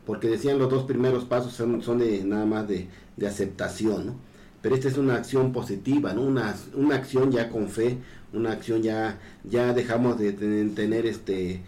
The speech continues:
eh, ese poder superior y ya llamarle Dios, solamente Dios, no le ponemos otro nombre, no solamente aquí le,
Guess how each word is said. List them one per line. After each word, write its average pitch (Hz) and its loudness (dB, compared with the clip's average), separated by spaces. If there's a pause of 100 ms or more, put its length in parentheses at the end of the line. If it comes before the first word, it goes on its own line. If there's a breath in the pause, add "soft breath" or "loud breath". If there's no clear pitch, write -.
(240 loud breath)
eh, 90 -2 (720)
ese 107 0
poder 113 0
superior 139 2
y 104 2
ya 107 0
llamarle 107 -2
Dios, 151 2
solamente 156 2
Dios, 104 -2
no 120 2
le 120 0
ponemos 110 -4
otro 101 -6 (260 loud breath)
nombre, 107 0
no 107 -6
solamente 110 -2
aquí 104 -8
le, 98 -2